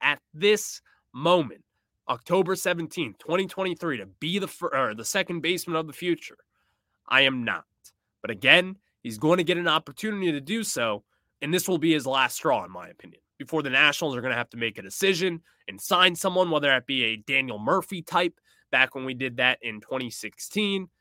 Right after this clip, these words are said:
We'll just have to see because there are answers, and at this moment, you just gotta see what the kid can do going forward.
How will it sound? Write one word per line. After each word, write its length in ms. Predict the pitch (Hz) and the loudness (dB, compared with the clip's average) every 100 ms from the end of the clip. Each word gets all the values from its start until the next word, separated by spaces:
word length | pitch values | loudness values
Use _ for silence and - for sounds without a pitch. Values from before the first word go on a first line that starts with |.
| _ _ _ | _ _ _
We'll 160 | - 190 | 4 4
just 180 | 170 - | 4 4
have 220 | 160 151 | 4 4
to 80 | 123 | -2
see 240 | - 147 | -6 -6
because 340 | 120 - 131 117 | -6 -2 -2 0
there 180 | 135 | -4
are 280 | 131 147 147 | 2 2 4
answers, 640 | 135 139 127 - 98 95 - _ _ - | 4 2 2 -4 -10 -10 -16 _ _ -4
and 400 | 110 110 107 104 _ _ _ _ _ _ _ _ _ | 0 2 0 -4 _ _ _ _ _ _ _ _ _
at 140 | 120 117 | -6 -4
this 180 | 139 - | -4 0
moment, 400 | 175 185 147 127 _ _ _ _ _ _ _ - | 2 2 -2 -4 _ _ _ _ _ _ _ -2
you 100 | 139 | -2
just 140 | 123 | 2
gotta 180 | 139 139 | 4 4
see 200 | - 139 | 0 -6
what 180 | 131 - | -8 -12
the 80 | |
kid 240 | 123 143 120 | -10 -10 -8
can 160 | 131 | -10
do 200 | 127 147 131 | -4 -4 -2
going 260 | 131 131 | -4 -6
forward. 380 | - 147 139 - | -4 -4 -4 -8